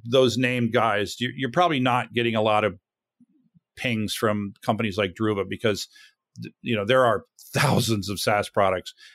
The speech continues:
and we're not all trying to back up all of them, right? So the question is, what are you doing?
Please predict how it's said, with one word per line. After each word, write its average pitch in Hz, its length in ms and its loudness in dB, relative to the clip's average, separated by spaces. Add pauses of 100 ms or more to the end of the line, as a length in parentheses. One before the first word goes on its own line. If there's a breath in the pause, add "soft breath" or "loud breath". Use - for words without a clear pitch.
(140 loud breath)
and 117 140 0
we're 117 80 2
not 120 220 4
all 110 280 4
trying 113 220 -2
to 101 60 -4
back 98 240 -2
up 95 100 -6
all 104 220 4
of 92 80 -2
them, 95 120 -6
right? 101 200 -2 (720 soft breath)
So - 160 -4
the 123 100 0
question 147 440 0
is, 120 560 0 (280)
what 127 480 4
are 143 80 4
you 131 220 2
doing? 113 720 2